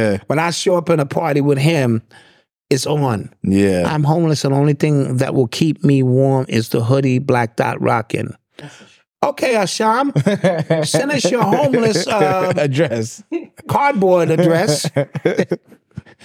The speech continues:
Speaker 2: You know, cardboard thirty-seven
Speaker 1: Yeah.
Speaker 2: on the street of, and we will make sure you get this one.
Speaker 1: Thanks.
Speaker 2: Yeah, yeah, yeah. I'll take good care of you.
Speaker 1: So, uh, um,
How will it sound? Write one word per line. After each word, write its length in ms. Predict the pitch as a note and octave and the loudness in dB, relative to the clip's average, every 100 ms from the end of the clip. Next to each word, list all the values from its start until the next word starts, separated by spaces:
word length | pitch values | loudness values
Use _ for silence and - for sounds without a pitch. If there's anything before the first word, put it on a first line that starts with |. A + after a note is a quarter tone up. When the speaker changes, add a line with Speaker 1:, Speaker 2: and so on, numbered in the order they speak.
| - | -6
Speaker 2:
You 140 | - B3+ | 0 2
know, 160 | G3 | 2
cardboard 680 | F3 A#3 A#3 G3+ A3 G#3+ G#3 | 0 -2 0 0 0 0 0
thirty-seven 680 | A3 G#3 E3+ - B3 D#3+ D#3 | 0 0 -2 -2 -2 0 2
Speaker 1:
Yeah. 320 | C#3+ B2+ B2+ | 4 4 2
Speaker 2:
on 200 | A#2+ G#2+ | 2 0
the 60 | A#2+ | -2
street 340 | - E3+ E3+ | -2 0 0
of, 240 | C3+ C3 - _ - - _ | 0 -4 -12 _ -20 -20 _
and 220 | - D#3 F3 | -4 0 2
we 100 | C4+ | 2
will 200 | F#3+ F3 | 2 2
make 240 | G3 G3 | 2 0
sure 240 | - F#3+ | 0 0
you 180 | F3+ G#3 | 2 0
get 280 | G3 C4 - | 0 -2 -2
this 260 | C3+ - A#2+ | -6 -6 -4
one. 160 | A2 | 0
Speaker 1:
Thanks. 500 | G#2+ F#2+ F2+ F#2+ - - _ _ _ | 2 2 0 -4 -14 -20 _ _ _
Speaker 2:
Yeah, 240 | - - - - | 0 0 -4 -6
yeah, 260 | - C#3+ - _ - | -4 -4 -4 _ -4
yeah. 160 | C2+ - | -4 -2
I'll 80 | |
take 240 | - D#3+ - | -4 -4 -2
good 160 | - A2+ | -4 -2
care 160 | - | -4
of 40 | - | -4
you. 80 | - _ _ _ _ _ _ _ _ _ _ _ - - - | -8 _ _ _ _ _ _ _ _ _ _ _ -20 -20 -10
Speaker 1:
So, 500 | - G#3 G#3 D#3 D3+ - | -2 0 2 0 -4 -4
uh, 60 | |
um, 500 | D#3+ C#3+ D#3+ D#3 D3+ | -2 0 2 2 2